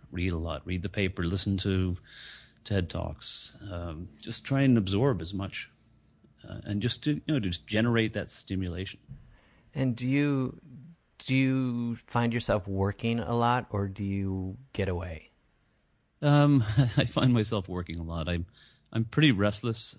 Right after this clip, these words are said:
Speaker 1: I have a lot of ideas, uh, ones that I haven't realized yet. Um, and I, I just, I, I enjoy creating things. Uh,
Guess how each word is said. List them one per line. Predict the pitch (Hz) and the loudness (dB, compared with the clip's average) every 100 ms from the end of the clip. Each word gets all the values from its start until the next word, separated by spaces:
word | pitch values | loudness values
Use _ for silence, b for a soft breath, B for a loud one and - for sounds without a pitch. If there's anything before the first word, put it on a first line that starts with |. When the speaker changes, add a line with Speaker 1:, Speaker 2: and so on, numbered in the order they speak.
| - | -10
Speaker 1:
I | 92 90 107 | -10 -10 -10
have | 98 | -10
a | |
lot | 92 92 95 101 | -6 -2 0 0
of | 95 | 0
ideas, | 92 92 92 90 - _ _ _ _ _ _ _ - | 0 0 -2 -2 -6 _ _ _ _ _ _ _ -14
uh, | 90 85 | -6 -4
ones | 87 98 95 | 0 2 2
that | 92 | 0
I | |
haven't | 90 87 85 | 0 -2 -4
realized | 82 98 98 95 90 | 0 2 4 2 0
yet. | 90 85 - - - _ _ 92 | -6 -8 -12 -20 -20 _ _ -18
Um, | 95 92 90 101 - b b b b b _ - | -14 -12 -12 -14 -18 b b b b b _ -4
and | 110 110 | 0 2
I, | - | 2
I | - 113 | 2 2
just, | 117 120 - - - - - | 2 0 -2 -2 -4 -6 -2
I, | - | 2
I | 117 - | 4 6
enjoy | 131 127 107 120 156 131 95 | 6 6 4 4 4 2 0
creating | - - 107 113 151 104 | -8 -4 0 2 2 0
things. | - 60 69 - - | -2 -10 -8 -10 -10
Uh, | - 90 | -10 -12